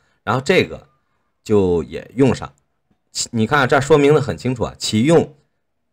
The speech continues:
X C channel，若连接上就断开，就关闭此项。如果说是不断开的话，你就一直用着，都无所谓啊。好，确定。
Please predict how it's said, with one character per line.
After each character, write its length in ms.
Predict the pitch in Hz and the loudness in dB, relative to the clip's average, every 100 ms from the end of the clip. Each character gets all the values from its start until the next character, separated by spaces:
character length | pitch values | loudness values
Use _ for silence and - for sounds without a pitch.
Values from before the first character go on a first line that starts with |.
| _ _ _ _ | _ _ _ _
X 480 | - 127 127 - 98 | -4 -4 -4 -6 -6
C 400 | - 135 139 135 _ | -2 0 0 0 _
channel， 400 | - 131 131 78 - _ _ | -2 0 2 -2 -8 _ _
若 220 | - 156 | 2 4
连 240 | 107 120 | 4 2
接 180 | 139 156 | 2 2
上 200 | 147 107 | 4 0
就 80 | 104 | 0
断 200 | 127 110 | 0 -2
开， 420 | - 139 143 _ _ | 0 -2 -2 _ _
就 120 | - | -6
关 280 | 101 127 123 | 0 2 2
闭 100 | 123 | 0
此 160 | 98 - | -4 -10
项。 240 | 98 - _ _ _ _ _ _ _ _ | -14 -14 _ _ _ _ _ _ _ _
如 140 | - 170 | -4 2
果 180 | 117 | 2
说 220 | 95 139 139 | 2 0 2
是 520 | 139 120 95 - _ - | 2 4 4 0 _ -4
不 120 | 123 | 2
断 160 | 190 | 2
开 160 | 104 85 | 0 -6
的 80 | 82 | -8
话， 80 | 76 | -12
你 100 | 76 | -14
就 80 | |
一 140 | 90 90 | -14 -8
直 80 | 95 | -2
用 180 | 113 | -2
着， 100 | - - _ _ | -4 -14 _ _
都 80 | - | -10
无 80 | 110 | -6
所 140 | 92 | -4
谓 100 | 95 | -2
啊。 160 | 110 - _ _ | -4 -8 _ _
好， 160 | - 80 | -16 -8
确 160 | - | -2
定。 200 | 113 127 | -2 -2